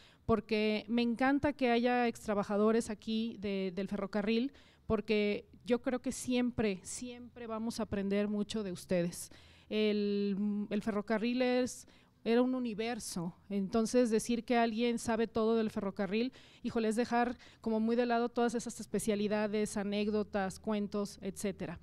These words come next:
Em, en la charla se llama Los talleres de ferrocarril en Aguascalientes, historia, arquitectura y memoria obrera,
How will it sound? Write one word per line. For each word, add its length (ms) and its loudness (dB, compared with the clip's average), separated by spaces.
Em, 500 2
en 120 0
la 120 2
charla 280 0
se 160 -4
llama 640 0
Los 160 -4
talleres 260 0
de 80 -4
ferrocarril 380 -4
en 80 -2
Aguascalientes, 1040 -4
historia, 500 2
arquitectura 720 0
y 80 0
memoria 380 0
obrera, 360 0